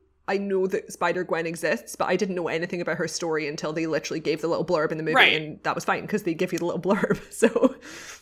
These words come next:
Speaker 2: Exactly. So it doesn't matter. And even though I'm not a person who really reads comics, I am a person who has been alive in America for my entire life, right? So the visual stuff they're doing was sort of like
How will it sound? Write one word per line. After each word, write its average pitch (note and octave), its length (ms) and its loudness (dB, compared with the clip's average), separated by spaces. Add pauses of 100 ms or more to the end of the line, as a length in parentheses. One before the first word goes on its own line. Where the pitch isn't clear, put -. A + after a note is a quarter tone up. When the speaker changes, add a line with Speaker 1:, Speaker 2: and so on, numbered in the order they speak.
(320)
Speaker 2:
Exactly. A#3+ 640 6
So A#3 200 0
it A3 140 2
doesn't A#3 320 0
matter. F#3+ 460 -4 (320)
And G#3+ 380 8 (460)
even A#3 260 0
though B3 120 6
I'm A3+ 200 10
not G#3 180 6
a G#3 60 0
person G#3 340 -4
who G3 100 -4
really F#3 200 -2
reads F3+ 260 -4
comics, G3 720 0
I F#3+ 120 2
am F#3+ 80 0
a F#3+ 60 -4
person G3 400 -6
who G3 160 -4
has G3 120 -2
been F#3 220 -6
alive E3+ 600 -4 (160)
in F#3+ 100 -2
America F3 640 -6
for F3 100 -10
my E3+ 140 -8
entire F#3 420 -6
life, F3+ 380 -4
right? G3+ 220 2 (240)
So A3 600 6 (200)
the G#3 640 4
visual A#3+ 360 2
stuff F#3+ 300 2
they're F#3 140 -2
doing F3+ 440 -2
was F3+ 180 -6
sort F#3 160 -2
of F3 120 -6
like E3+ 180 -6